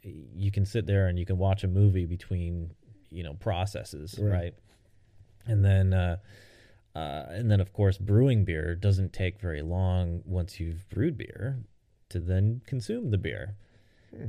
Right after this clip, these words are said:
Speaker 1: And you can't brew beer unless you're drinking one of your brews.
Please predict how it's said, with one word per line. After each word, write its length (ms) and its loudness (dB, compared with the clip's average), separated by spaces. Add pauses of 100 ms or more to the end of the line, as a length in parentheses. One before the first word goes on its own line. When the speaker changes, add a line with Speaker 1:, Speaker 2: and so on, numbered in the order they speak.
(140)
Speaker 1:
And 100 -2
you 60 0
can't 260 -6
brew 260 4
beer 280 2
unless 400 0
you're 160 2
drinking 760 2
one 260 4
of 100 4
your 140 6
brews. 640 0